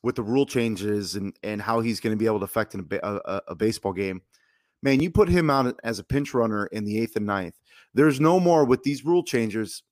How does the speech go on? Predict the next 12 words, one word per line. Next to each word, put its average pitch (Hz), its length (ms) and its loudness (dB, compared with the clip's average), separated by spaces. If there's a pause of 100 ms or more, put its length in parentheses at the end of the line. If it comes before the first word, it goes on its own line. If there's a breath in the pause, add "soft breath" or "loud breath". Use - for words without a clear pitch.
there's 117 220 -6
really 170 260 2
no 139 200 2
more 120 200 2
controlling 117 480 -4
the 101 80 -6
run 107 280 -4
game 101 200 -6
when 98 120 -10
you're 92 140 -8
a 85 40 -16
pitcher. - 400 -10